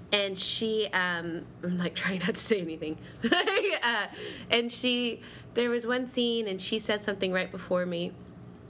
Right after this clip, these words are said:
and I'm supposed to, like, start crying or something. And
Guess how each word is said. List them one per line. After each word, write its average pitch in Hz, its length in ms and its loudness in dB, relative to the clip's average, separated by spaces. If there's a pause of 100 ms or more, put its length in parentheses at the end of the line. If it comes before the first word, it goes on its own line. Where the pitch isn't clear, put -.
(720)
and 202 180 4
I'm 202 160 0
supposed 202 380 -4
to, 190 140 2
like, 160 200 -2
start - 220 -2
crying 180 420 -2
or - 60 -4
something. - 500 -6 (600)
And 185 580 0